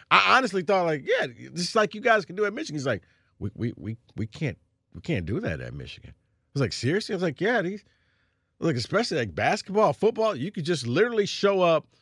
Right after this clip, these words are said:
and say, 'Hey,'" they'll, and they'll say, "Okay, uh, okay, Mister Jenkins, um, how many people are coming? Uh,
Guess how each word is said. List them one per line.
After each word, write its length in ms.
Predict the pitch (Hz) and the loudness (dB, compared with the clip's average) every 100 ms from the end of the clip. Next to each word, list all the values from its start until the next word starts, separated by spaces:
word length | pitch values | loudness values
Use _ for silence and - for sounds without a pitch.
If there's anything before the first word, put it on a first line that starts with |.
| _ _ _ - | _ _ _ -8
and 100 | 123 | -6
say, 300 | - 147 135 | 0 2 4
'Hey,'" 220 | 151 147 | 4 2
they'll, 240 | 123 135 139 | 2 0 0
and 100 | 127 | -2
they'll 100 | 135 139 | -2 0
say, 240 | 143 127 110 | -2 -4 -4
"Okay, 280 | 131 - - | -6 -6 -2
uh, 320 | 127 123 123 - _ - | 0 0 -2 -10 _ -10
okay, 300 | 147 147 139 | -4 -2 -2
Mister 340 | 127 135 - | -4 -8 -8
Jenkins, 340 | 120 147 147 143 | -4 -4 -6 -10
um, 180 | - - - - | -12 -18 -20 -10
how 180 | 127 143 | -4 0
many 180 | 147 147 | 0 -2
people 260 | 151 139 | -4 -4
are 60 | 135 | -6
coming? 540 | 151 151 156 151 147 - _ _ _ | -2 -2 -2 -4 -6 -10 _ _ _
Uh, 440 | - 117 117 113 | -4 -2 0 0